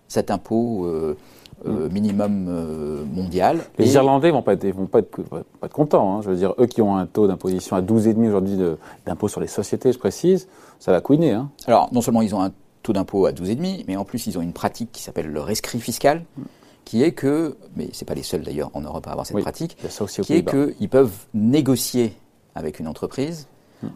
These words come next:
Speaker 1: un espèce de forfait d'impôt
Speaker 2: Mm.
Speaker 1: et aboutir à des impositions qui sont bien inférieures, y compris au taux d'impôt, euh, affiché, nominal, euh, dans le pays. Donc, euh, il y a des entreprises, euh, en Irlande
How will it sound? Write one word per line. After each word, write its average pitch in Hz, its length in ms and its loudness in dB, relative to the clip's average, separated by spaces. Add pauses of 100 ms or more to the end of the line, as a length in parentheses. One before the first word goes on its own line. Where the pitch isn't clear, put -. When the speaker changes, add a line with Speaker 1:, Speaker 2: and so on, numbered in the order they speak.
(160)
Speaker 1:
un 87 160 -2
espèce 131 200 -4
de 104 100 -4
forfait 170 420 0
d'impôt 120 320 0 (180)
Speaker 2:
Mm. 110 60 -8 (340)
Speaker 1:
et 95 160 0
aboutir 98 400 0
à 95 80 2
des 80 160 -4
impositions 87 500 -6
qui - 140 -12
sont 131 140 -4
bien 175 400 2
inférieures, 151 480 -2 (480)
y 165 120 -6
compris 156 440 -4
au 113 100 0
taux 117 160 2
d'impôt, 139 400 -2 (440)
euh, 80 640 -6 (340)
affiché, - 400 -2
nominal, 113 440 0 (400)
euh, 90 160 2
dans 95 80 -2
le 104 80 -2
pays. 156 220 2 (100)
Donc, - 220 -6
euh, 69 160 -2
il 67 60 -6
y - 20 0
a 76 40 -2
des 73 140 -10
entreprises, 156 520 -4
euh, 73 1160 -2
en - 140 -8
Irlande 170 320 -2